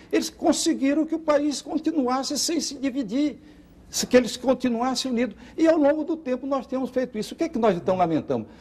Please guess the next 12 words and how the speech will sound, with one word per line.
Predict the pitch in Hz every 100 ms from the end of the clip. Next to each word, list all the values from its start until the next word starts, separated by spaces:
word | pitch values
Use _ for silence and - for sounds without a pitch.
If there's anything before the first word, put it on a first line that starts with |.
| -
Vocês | 254
não | 240 202
tiraram | 190 190 180
as | 135 117
armas, | 175 151 127
se | 160
fuzilaram | 151 123 135 143 143 131
o | 123 156
outro, | 170 - 127
não | 135 123
se | -
mataram? | 147 110 - 202 208 139